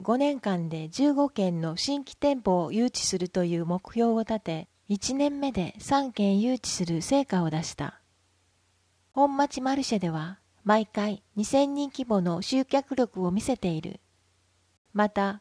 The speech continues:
各イベントで学生とのつながりを作り、若い力を巻き込んで商店街を盛り上げている。商店街を交流の場にしていきたい、と、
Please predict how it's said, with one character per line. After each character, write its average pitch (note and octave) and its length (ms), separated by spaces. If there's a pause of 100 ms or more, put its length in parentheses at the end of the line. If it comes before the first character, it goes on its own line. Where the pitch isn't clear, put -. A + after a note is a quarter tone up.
各 C4+ 300
イ F#3+ 100
ベ G#3 160
ン G3+ 80
ト G3 160
で F#3+ 220
学 G#3+ 200
生 C4 240
と B3+ 140
の A#3+ 140
つ A#3+ 140
な C4 120
が C4 140
り C4 160
を C4 100
作 - 240
り、 F#3+ 260 (420)
若 A#3 280
い D4+ 100
力 F#3+ 440
を F#3 80
巻 G#3 260
き - 20
込 B3 200
ん G#3+ 80
で F#3 160
商 C4+ 240
店 C#4 260
街 F3 240
を D#3+ 140
盛 G3 220
り C4 40
上 C4+ 80
げ A#3+ 140
て F3 100
い D3 120
る。 - 180 (1700)
商 C#4+ 260
店 C#4+ 320
街 F3+ 280
を E3 220
交 C4 220
流 B3+ 220
の B3 140
場 C4 180
に G3 100
し - 140
て A#3+ 180
い B3 60
き - 140
た A#3 180
い、 F3+ 160 (480)
と、 F3+ 200